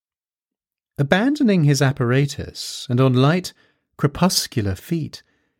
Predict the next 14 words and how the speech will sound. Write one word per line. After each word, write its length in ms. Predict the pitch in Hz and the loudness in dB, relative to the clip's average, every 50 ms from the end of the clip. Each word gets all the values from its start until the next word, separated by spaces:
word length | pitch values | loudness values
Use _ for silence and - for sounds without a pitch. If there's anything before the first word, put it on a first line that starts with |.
| _ _ _ | _ _ _
he 100 | - 143 | -2 0
bounded 480 | 117 - 143 147 202 240 262 302 294 | 2 2 2 4 4 4 4 4 4
over 220 | 220 160 143 123 123 | 4 4 4 2 0
to 140 | - - 113 | -2 -4 -4
the 80 | 113 | -4
skirting 560 | - - - - 170 165 160 147 - 95 87 | -4 -4 -4 -2 -2 -2 -2 -2 -4 -6 -8
board 420 | 80 82 78 78 80 80 87 - - | -8 -10 -10 -12 -12 -12 -14 -8 -4
where 180 | 117 113 113 | -2 -2 -2
tiny 400 | 110 - - - 156 151 143 127 | -2 -2 0 2 4 4 4 4
Granny 460 | 120 - 156 165 160 135 101 90 87 - _ _ _ _ _ _ | 4 2 2 2 2 0 -2 -4 -6 -10 _ _ _ _ _ _
had 160 | - 123 127 | -2 0 0
not 280 | 131 123 120 - - | 0 0 -2 -4 -4
yet 240 | - 117 110 - - | -4 -4 -4 -4 -6
stirred. 720 | - - - - - 165 156 143 117 85 76 76 - - | -6 -6 -6 -6 -4 -2 -2 -2 -2 -4 -6 -10 -16 -20